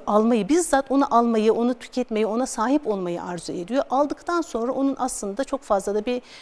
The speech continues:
e, anlamı kalmıyor. Hani tüketim toplumu genel anlamıyla böyle sadece tüketmekle tanımlayacağımız bir toplum değil.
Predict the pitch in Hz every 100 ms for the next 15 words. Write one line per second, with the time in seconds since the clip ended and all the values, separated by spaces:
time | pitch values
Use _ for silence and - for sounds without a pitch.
0 | - - 196 196 262 240 202 269 - 226
1 | 175 170 208 339 - - - 269 - 302
2 | 320 330 302 277 - 233 240 262 302 269
3 | 214 190 190 233 262 240 208 - 254 294
4 | 269 233 - 240 - 254 - 262 294 294
5 | - 202 208 185 185 - - - - 240
6 | 247 247 240 240 240 240 220 233 - -
7 | - - 220 226 226 220 196 170